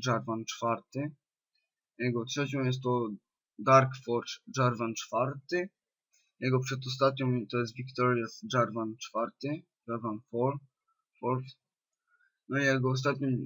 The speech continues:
no dość niedawno, dość niedawno, no parę miesięcy temu dodany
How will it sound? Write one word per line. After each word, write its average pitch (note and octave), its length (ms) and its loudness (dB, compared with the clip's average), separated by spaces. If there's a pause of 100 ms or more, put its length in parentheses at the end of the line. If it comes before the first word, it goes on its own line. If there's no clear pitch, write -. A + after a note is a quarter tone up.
(380)
no D3+ 160 4
dość C#3+ 280 2
niedawno, C3+ 640 4 (960)
dość A#2+ 160 -8
niedawno, A#2 480 -2
no C#3 200 -2 (280)
parę E3 200 6
miesięcy C#3 440 0
temu C3+ 240 2
dodany B2+ 420 4